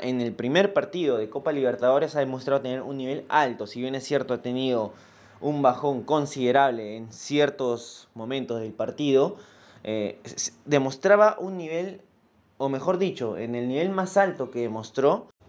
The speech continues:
pudo presentarle grandes problemas al rival. Y es cierto que Junior de Barranquilla, si bien es un rival fuerte, no podemos ir con la mentalidad de que es un rival invencible, y estoy seguro que los jugadores no están yendo con esa mentalidad, sino están yendo con una mentalidad positiva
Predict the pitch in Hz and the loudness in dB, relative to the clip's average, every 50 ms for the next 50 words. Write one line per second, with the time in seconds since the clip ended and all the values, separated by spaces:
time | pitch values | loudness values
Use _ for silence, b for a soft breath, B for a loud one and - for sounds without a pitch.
0 | _ - - _ _ _ _ - 269 302 277 262 254 185 185 180 175 196 202 202 | _ -20 -20 _ _ _ _ 4 6 6 6 6 4 2 0 4 6 6 6 4
1 | 202 190 147 165 170 185 190 185 175 180 - 139 135 139 143 143 143 143 - - | 2 -2 0 0 0 0 0 -4 -6 -4 -4 -2 -2 0 -2 -2 -4 -6 -6 -6
2 | 131 131 123 131 131 123 127 135 143 160 202 220 233 - - _ _ _ - - | -6 -6 -4 -4 -2 4 6 8 8 8 6 2 -2 -8 -14 _ _ _ -10 -6
3 | 226 247 262 262 262 - - - - - _ - - - 151 151 - 165 165 156 | -4 -4 -4 -4 -6 -10 -14 -18 -20 -20 _ -6 -4 -2 -2 -2 -2 0 0 0
4 | 160 170 175 175 139 127 120 120 131 139 147 147 135 135 127 113 107 117 113 113 | 0 0 -2 0 -2 -2 0 0 0 0 2 2 4 4 4 4 4 0 -2 0
5 | 131 135 113 101 98 - 110 117 127 131 131 123 - - - - _ _ _ - | 2 4 4 4 4 2 0 0 2 2 2 2 0 -4 -14 -20 _ _ _ -20
6 | - - - - - - 202 220 208 165 143 147 151 151 147 147 - 165 170 156 | -20 -20 -20 -8 2 6 6 6 6 6 4 4 4 4 2 2 2 2 4 4
7 | 156 - - 165 185 240 - - _ _ - - - - - - - 127 139 160 | 2 0 -4 -6 -8 -8 -10 -16 _ _ -20 -20 -20 -20 -20 -16 -8 -2 2 4
8 | 190 208 202 - 170 180 190 190 175 160 - 170 160 - 170 165 156 139 135 131 | 4 4 4 4 4 2 4 2 0 -2 -4 -4 -4 -2 -2 -2 -2 -2 -2 -2
9 | 120 131 127 127 135 143 143 131 123 - 127 127 - - 135 135 - 147 139 127 | 0 0 0 2 2 2 0 -2 -4 -2 -2 -2 -2 -2 -4 -6 -6 -6 -4 0
10 | 127 120 120 123 127 123 113 113 110 107 - - 139 127 120 120 127 131 123 - | 4 4 6 6 4 2 -2 -2 -2 -4 -2 -2 0 2 4 6 6 6 4 2
11 | 156 151 143 135 135 - 185 185 180 185 170 165 170 185 180 180 160 135 123 - | 2 2 2 2 4 4 4 4 4 4 4 4 4 2 2 2 0 0 0 0
12 | 127 127 131 135 139 139 139 139 143 143 156 165 165 151 - 151 143 147 156 151 | 2 6 6 6 6 6 2 -4 -6 -6 -4 -4 -4 -4 -4 -4 -2 0 2 2
13 | 135 127 117 123 117 117 120 139 127 120 117 110 120 113 117 120 120 113 107 104 | 2 0 -2 -4 -6 -6 -6 -6 -4 -4 -2 -2 0 0 2 2 2 2 0 0
14 | - - 120 113 113 120 117 135 127 127 127 131 - 120 120 123 123 127 120 113 | -4 -6 -4 -2 -2 0 0 0 2 2 0 0 0 -2 -2 -2 -2 -2 0 0
15 | 113 113 120 127 - - 120 - 113 104 - 123 123 120 120 123 135 B | 2 4 4 4 4 2 -2 -4 -4 -4 -2 2 4 6 6 6 4 B